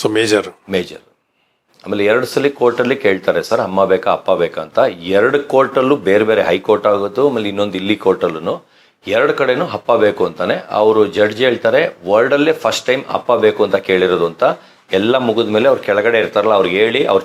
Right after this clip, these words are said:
Speaker 2: ಚೇಂಬರ್ ಕರ್ಸ್ಕೊಂಡು, ಅವ್ರ ಜೊತೆ ನನ್ನ ಮಗನ್ನ ಇಟ್ಕೊಂಡು ಫೋಟೋ ಹೊಡ್ಸ್ಕೊಂಡು ಫ್ರೇಮ್ ಹಾಕ್ಸಿ ಹಾಕ್ಕೊಂಡಿದ್ದಾರೆ ಸರ್. ಯಾಕಂದ್ರೆ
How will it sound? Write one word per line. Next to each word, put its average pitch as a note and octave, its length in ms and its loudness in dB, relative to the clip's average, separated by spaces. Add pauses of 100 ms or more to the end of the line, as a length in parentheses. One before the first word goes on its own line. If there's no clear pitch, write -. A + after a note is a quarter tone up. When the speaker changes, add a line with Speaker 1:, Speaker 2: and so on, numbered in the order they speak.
Speaker 2:
ಚೇಂಬರ್ G#2 320 0
ಕರ್ಸ್ಕೊಂಡು, G2 520 -2
ಅವ್ರ G#2 200 2
ಜೊತೆ F#2 280 -2
ನನ್ನ F#2 280 -2
ಮಗನ್ನ F#2+ 360 0
ಇಟ್ಕೊಂಡು F#2+ 440 -2
ಫೋಟೋ G#2 280 0
ಹೊಡ್ಸ್ಕೊಂಡು F#2+ 480 -4
ಫ್ರೇಮ್ G#2 380 -2
ಹಾಕ್ಸಿ F2+ 260 -2
ಹಾಕ್ಕೊಂಡಿದ್ದಾರೆ D#2+ 520 -6
ಸರ್. - 180 -6
ಯಾಕಂದ್ರೆ G#2 420 -2